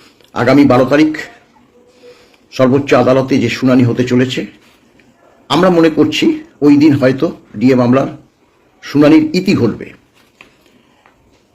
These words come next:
দেখুন, একটা প্রশ্ন উঠেছে, সরকার পক্ষ প্রশ্ন তুলেছে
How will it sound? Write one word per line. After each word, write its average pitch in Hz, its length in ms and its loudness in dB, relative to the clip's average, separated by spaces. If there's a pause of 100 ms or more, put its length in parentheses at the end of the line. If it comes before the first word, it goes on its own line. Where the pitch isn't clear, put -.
দেখুন, 170 200 2
একটা 156 220 -2
প্রশ্ন 151 320 0
উঠেছে, 147 440 0 (420)
সরকার 135 380 -2
পক্ষ 139 240 -4
প্রশ্ন 127 380 -4
তুলেছে 110 360 -2